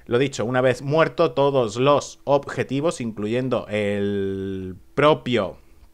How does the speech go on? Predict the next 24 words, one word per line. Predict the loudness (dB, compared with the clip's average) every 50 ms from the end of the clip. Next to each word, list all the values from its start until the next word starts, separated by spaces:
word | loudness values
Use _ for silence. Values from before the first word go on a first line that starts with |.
| _ -20 -20 -20 -20 -20 -20 -18 -14 -12 -12 -8
objetivo | -8 -8 -8 -6 -6 -6 -4 -4 -2 -2 0 0 2 4 6
a | 6 4 4
cazar, | 2 0 0 0 0 2 4 4 4 4
¿vale? | 4 2 2 2 0 -2 -4 -6 -6 -6 -6 -6
El | -6 -4
propio | 0 2 4 4 4 2 2 2 2 2 2 2 2 2 2 2 0
criminal | -2 -4 -4 -4 -4 -2 -2 0 0
buscado, | 0 -2 -4 -2 0 0 2 4 4 4
también | 2 0 -2 -2 0 -2 -2 -2 -2 -4
saquearlos. | -4 -4 -4 -4 -2 2 4 4 2 2 -2 -8 -12 -16 -18 -20 -20 -20 -20 -20 -20 -20 -20 -20 -20 -20 -20 -12 -2
A | 0 2 2
su | 2 2 2
vez, | 2 2 2 2
también | 2 2 2 2 2 2 2 0 -4 -6 2
otra | 4 4 4 4 2 -2 0 2 4 4 2 2
cosa | 0 2 4 4 2 0 -2 0 2 2 2
es | 2 0 0 2
el | 2 4 4 4 2 0
perista, | -4 4 8 10 10 10 10 8 4 2 0 0 -2 -6 -10 -8 -8 -6 -6 -4 0
¿vale? | 2 4 4 4 4 2 0
Que | -2 -4
nos | -4 -4 -6 -8
puede | -6 -2 0 0 2
ayen-, | 4 4 4 4 2 -2